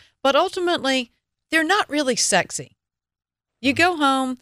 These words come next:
you decide, "I'm gonna have one little single serve. That's all I want for dinner tonight is that glass of wine and some cheese." And you open up the little bottle and it just, well, it just doesn't do it for you. So we have had a company decide that there has to be a more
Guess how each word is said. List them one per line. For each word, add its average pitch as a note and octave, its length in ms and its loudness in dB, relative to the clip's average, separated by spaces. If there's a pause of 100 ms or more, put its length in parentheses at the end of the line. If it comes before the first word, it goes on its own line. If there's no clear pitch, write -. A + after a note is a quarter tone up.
(260)
you B3 80 -4
decide, C4+ 360 2
"I'm B3+ 160 0
gonna C4 140 0
have B3+ 220 -2
one C#4 240 0
little C#4+ 180 2
single B3+ 320 -2
serve. G#3+ 320 -2
That's G3 200 0
all A3+ 140 2
I C#4 100 2
want B3 280 0
for C4 80 -10
dinner G#3 260 -2
tonight F#3 380 0 (220)
is A3+ 160 2
that G#3+ 160 0
glass G3+ 260 0
of A#3+ 80 -6
wine G3+ 200 -2
and G#3 120 -6
some G3 140 -10
cheese." F3+ 400 -2
And F#3 80 -12
you G3+ 80 -2
open B3+ 180 -2
up A#3+ 120 -4
the G#3+ 80 -20
little G3+ 160 -2
bottle F#3 360 2
and F#3+ 100 -6
it G3 100 -8
just, - 220 -6
well, D#4+ 180 -2
it A#3 100 -2
just A#3+ 160 -10
doesn't A3+ 480 -4
do A3+ 180 -2
it F#3 140 -6
for D3+ 180 -8
you. A2+ 120 -18 (500)
So B3 260 2
we A#3+ 280 -2
have C4 140 0
had A3 200 0
a F3 40 0
company F#3+ 500 -4
decide F3+ 480 0 (280)
that F#3+ 240 0
there A#3+ 220 2
has A3 320 -2
to A3 100 -8
be F#3+ 220 -6
a F3 100 -8
more E3+ 220 -6